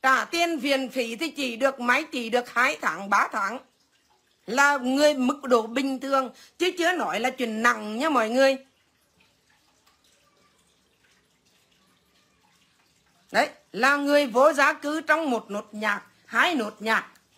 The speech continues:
Coi như là người có tiền hơn dân đen một chút. Đấy nè. Còn mà ở Việt Nam mà nói người vô gia cư á, là, ừm,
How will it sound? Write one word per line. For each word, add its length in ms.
Coi 200
như 140
là 100
người 260
có 260
tiền 360
hơn 340
dân 260
đen 300
một 220
chút. 220
Đấy 120
nè. 100
Còn 240
mà 140
ở 200
Việt 220
Nam 260
mà 80
nói 220
người 220
vô 220
gia 240
cư 300
á, 240
là, 500
ừm, 360